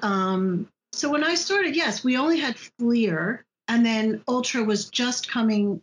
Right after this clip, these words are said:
out. So it was still pretty much a bordered card, um, you know, no outlining of the player, just they were on the field or whatever. And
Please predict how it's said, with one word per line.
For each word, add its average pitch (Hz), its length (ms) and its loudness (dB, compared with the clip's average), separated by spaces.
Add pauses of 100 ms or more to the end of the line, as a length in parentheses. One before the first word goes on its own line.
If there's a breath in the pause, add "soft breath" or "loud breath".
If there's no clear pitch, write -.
(140)
out. 165 360 -2 (140)
So 285 220 -2
it 269 40 -4
was 320 200 0
still 349 360 0
pretty 302 220 -2
much 247 200 0
a 175 60 0
bordered 202 520 2
card, 196 920 0
um, 165 540 0 (200)
you 240 120 2
know, 208 180 4
no 226 300 4
outlining 190 540 0
of 180 100 -2
the 180 60 -2
player, 170 480 0
just 196 380 -2
they 202 120 2
were 190 180 0
on 190 180 2
the 190 400 0
field 180 420 2
or 180 80 -2
whatever. 180 580 -2 (100)
And 196 420 0